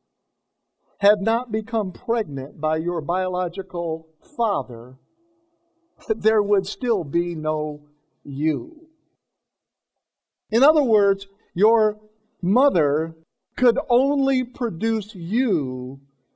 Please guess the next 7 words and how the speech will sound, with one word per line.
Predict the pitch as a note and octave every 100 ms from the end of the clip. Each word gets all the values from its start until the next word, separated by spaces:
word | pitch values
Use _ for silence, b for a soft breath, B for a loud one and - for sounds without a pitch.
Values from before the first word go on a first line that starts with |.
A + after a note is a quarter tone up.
| _
through | - - A3+ A3 G3+ F#3+ F#3 - _ _ _ _ _ _ _ _ _
one | C3 D#3+ A3 A3+ A3+ A3 A3+ G3 _ _ _ _ _ _
man. | - D3+ E3+ E3+ C3 A#2+ C3 D#3+ _ _ _ _ _ _ _ _ _ _ _ _ _ _ _
You | - D#3 B3+ D4+ D#4+ E4+ F4 D#4+ - _ _ _ _ _ _ -
were | F#3+
not | G#3 A3 A3+
inside | G#3+ G3 G3 A#3+ G3+ C#3 C3 B2 B2